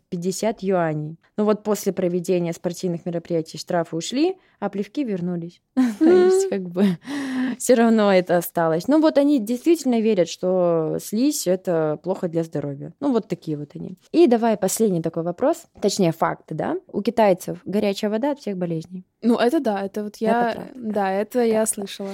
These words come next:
Speaker 1: Ну, это, я думаю, все наслышаны, да, то, что есть поверье, что горячая вода, именно, ну, не кипяток, конечно,
Speaker 2: Мгм.
Speaker 1: но же шуэй, ну, в переводе, конечно, это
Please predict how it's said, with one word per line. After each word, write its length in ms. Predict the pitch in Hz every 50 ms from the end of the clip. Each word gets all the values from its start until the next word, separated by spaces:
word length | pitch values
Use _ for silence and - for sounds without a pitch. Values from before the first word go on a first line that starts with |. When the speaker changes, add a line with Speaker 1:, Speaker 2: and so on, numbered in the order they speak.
| 202 214 -
Speaker 1:
Ну, 60 | 320 269 220 196 -
это, 200 | - 202 196 214
я 100 | 220 208
думаю, 300 | 190 202 202 196 190 180 180
все 160 | - - 175
наслышаны, 500 | 170 175 - 262 311 - - 220 196 175
да, 180 | 180 196 233
то, 180 | 233 - 196 190
что 160 | - - - 185
есть 260 | 190 185 180 - -
поверье, 480 | 185 185 175 226 262 277 254 254 247
что 420 | 233 - - - 180 175 170 170 170 - - - - - _ _ -
горячая 540 | - 185 185 185 175 175 170 - - 175 160
вода, 360 | 170 175 175 214 240 269 302
именно, 340 | 285 214 190 190 185 185 190
ну, 180 | 202 240 262
не 140 | 233 214 208
кипяток, 460 | 196 233 208 - 247 - 339 466 -
конечно, 520 | - 214 196 185 170 165 - - - 233 233
Speaker 2:
Мгм. 400 | 233 233 220 220 220 226 254 - - _ _
Speaker 1:
но 420 | 208 208 208 214 214 208 202 190 185
же 240 | 185 214 220 190
шуэй, 540 | 190 - - - 190 185 202 240 277 320 320 _ _ _ _ _ _ -
ну, 200 | 208 156 160 - _ _ _ _
в 20 | -
переводе, 380 | 180 170 160 156 151 156 -
конечно, 420 | - - 160 156 160 151 - - 156
это 280 | 151 147 - 151 151